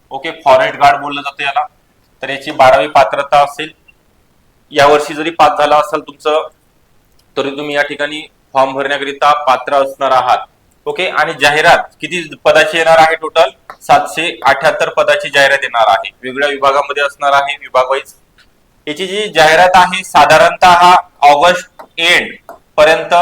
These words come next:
येण्याची शक्यता आहे, असं त्यांनी त्यामध्ये नमूद केलेलं आहे. यामध्ये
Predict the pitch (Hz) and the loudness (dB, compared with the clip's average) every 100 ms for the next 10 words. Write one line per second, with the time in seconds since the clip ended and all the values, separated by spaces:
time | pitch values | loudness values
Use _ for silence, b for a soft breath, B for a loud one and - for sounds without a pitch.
0 | 165 165 147 151 156 175 - 151 165 165 | 0 -4 -6 -6 -8 -8 -8 -6 -4 2
1 | 165 165 160 151 151 151 - 147 139 139 | 4 6 4 2 -4 -8 -2 -2 -2 -4
2 | 190 - _ _ 135 131 131 139 117 107 | -6 -8 _ _ -8 -8 -8 -10 -6 -2
3 | 104 104 98 - _ _ _ - 151 165 | -2 -2 -8 -16 _ _ _ -4 0 0
4 | 175 185 | 0 -4